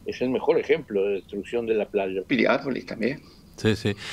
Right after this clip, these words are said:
Speaker 2: Piriápolis
Speaker 3: Es,
Speaker 2: también.
Speaker 3: es, es un ejemplo, este, fuerte ese, ¿no? Porque la, la obra de Piria ti-,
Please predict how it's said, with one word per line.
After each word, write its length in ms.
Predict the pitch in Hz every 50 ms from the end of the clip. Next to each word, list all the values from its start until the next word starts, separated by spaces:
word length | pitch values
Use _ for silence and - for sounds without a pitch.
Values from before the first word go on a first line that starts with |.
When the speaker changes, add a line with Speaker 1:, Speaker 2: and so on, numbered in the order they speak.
| - -
Speaker 2:
Piriápolis 400 | 113 113 117 - - 131 117 110
Speaker 3:
Es, 40 | -
Speaker 2:
también. 220 | 104 101 95 110
Speaker 3:
es, 80 | 101 139
es 160 | 131 117 107
un 120 | 147 143 139
ejemplo, 500 | 123 147 151 139 151 139 127 120 110 117
este, 220 | 104 - - -
fuerte 440 | - - 156 151 135 92 - 98 107
ese, 200 | 104 - 98 95
¿no? 180 | 104 120 139
Porque 380 | 135 107 87 85 90 85 85 82
la, 180 | 85 87 92 101
la 160 | 95 82 82
obra 220 | 98 110 117 117
de 100 | 117 110
Piria 560 | 98 107 123 127 131 131 139 147 151 147 139 - - - - - - _ - - - - - - - - -
ti-, 160 | - 107 95